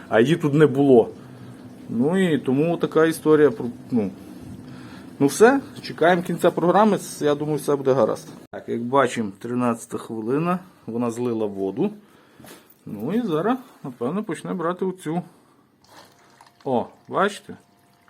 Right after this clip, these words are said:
О, і тепер піде полоскання. По-перше, тут не було води, вона не могла і полоскати.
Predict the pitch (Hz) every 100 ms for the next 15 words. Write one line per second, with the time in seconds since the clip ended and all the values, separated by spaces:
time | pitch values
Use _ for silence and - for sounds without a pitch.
0 | _ _ _ _ _ _ _ _ _ _
1 | _ _ _ _ _ _ _ _ _ _
2 | - 196 214 214 180 185 147 160 156 139
3 | 135 - 123 98 95 104 131 127 139 151
4 | 175 165 170 151 143 156 131 123 123 123
5 | 135 120 120 113 107 - 92